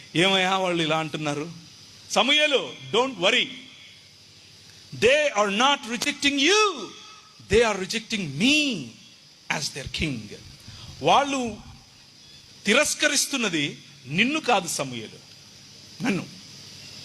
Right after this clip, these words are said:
They wanted a king. వాళ్ళకు ఒక రాజు కావాలి కదా,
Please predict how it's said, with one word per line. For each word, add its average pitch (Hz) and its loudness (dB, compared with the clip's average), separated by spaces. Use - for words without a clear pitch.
They 175 2
wanted 240 2
a 208 2
king. 269 0
వాళ్ళకు 202 4
ఒక 190 0
రాజు 226 4
కావాలి 254 4
కదా, 262 2